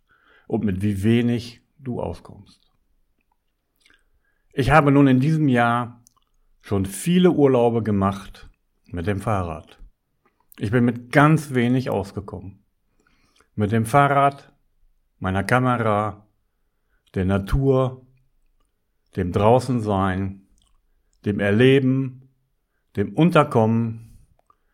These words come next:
in Unterkünften an Radwegen, wie sie eben einfach ausreichen. Man braucht nicht viel,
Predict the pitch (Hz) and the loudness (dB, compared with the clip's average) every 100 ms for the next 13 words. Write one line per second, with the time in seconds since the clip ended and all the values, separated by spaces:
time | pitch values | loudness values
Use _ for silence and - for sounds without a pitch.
0 | _ _ 95 98 147 165 147 143 123 127 | _ _ -10 -2 0 2 2 2 0 0
1 | - 120 127 131 95 95 98 95 92 95 | -4 -4 -2 0 0 -2 -4 -4 -4 -6
2 | 92 - _ _ _ 127 123 127 120 117 | -8 -12 _ _ _ -4 -2 -2 -2 -2
3 | 123 82 82 - 92 - _ _ - 107 | -4 -6 -8 -10 -10 -12 _ _ -14 -14
4 | - - 101 - 110 _ _ _ _ _ | -14 -20 -20 -20 -20 _ _ _ _ _
5 | _ _ _ _ _ _ _ 123 139 156 | _ _ _ _ _ _ _ 0 0 2
6 | 180 - - 110 101 - - 113 95 78 | 2 0 -4 -4 -4 -4 -10 -4 -4 -4
7 | 73 | -8